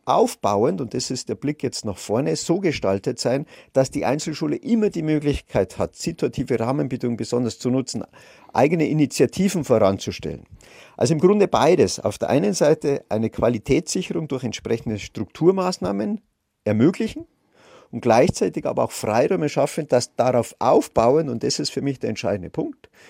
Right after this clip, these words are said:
die Einzelschule nach vorne gehen kann und entsprechende Schwerpunkt setzen kann. Und insofern würde ich sagen, beides. Wir kommen ohne Regulierung nicht zu einer hohen Unterrichtsqualität in der Fläche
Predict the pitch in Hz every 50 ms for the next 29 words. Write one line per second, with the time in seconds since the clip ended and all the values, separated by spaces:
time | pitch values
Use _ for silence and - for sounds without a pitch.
0 | - _ _ _ - 82 - 104 139 147 - 165 - - 151 147 139 127 113 110
1 | - - - 113 117 127 123 - 127 117 117 - 113 117 113 110 110 101 95 -
2 | - 101 104 - - 107 92 - - 92 92 - - 107 - - 92 82 - -
3 | 80 - - 55 71 85 101 120 139 - 156 - - 131 131 127 127 120 123 -
4 | 120 113 - 87 101 120 120 98 - 98 101 - - - 135 151 139 120 87 131
5 | 127 120 123 123 120 117 117 110 110 123 143 151 147 139 135 - - - - -
6 | - - 131 147 147 - - 139 120 104 104 117 127 143 - - 139 135 - -
7 | 135 - - - 120 117 110 110 - - 123 110 - 110 104 98 98 - - 104
8 | 104 123 - - 165 202 226